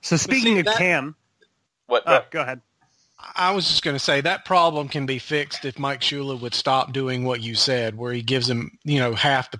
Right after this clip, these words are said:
Speaker 2: frickin' playbook
Speaker 3: <laughs>
Speaker 2: and says, you know, "Pick one of these eight plays." Just give him the play, and then if it's not there, just let Cam do whatever Cam does. I mean,
Speaker 3: Yeah.
Speaker 2: it would work out so much better.
Speaker 3: I feel like we don't have the audible. We don't see the,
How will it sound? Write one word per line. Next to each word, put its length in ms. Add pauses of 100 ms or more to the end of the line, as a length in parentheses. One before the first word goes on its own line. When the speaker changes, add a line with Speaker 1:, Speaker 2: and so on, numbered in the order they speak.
Speaker 2:
frickin' 280
playbook 480
Speaker 3:
<laughs> 760
Speaker 2:
and 160
says, 260
you 60
know, 200 (340)
"Pick 180
one 160
of 80
these 320
eight 260
plays." 540 (300)
Just 380 (200)
give 180
him 140
the 80
play, 600
and 200
then 240
if 160
it's 160
not 300
there, 320
just 240
let 200
Cam 360
do 240
whatever 340
Cam 380
does. 520
I 40
mean, 360 (480)
Speaker 3:
Yeah. 280
Speaker 2:
it 120
would 140
work 260
out 240
so 160
much 280
better. 360 (220)
Speaker 3:
I 60
feel 160
like 100
we 80
don't 120
have 100
the 80
audible. 600
We 120
don't 100
see 120
the, 140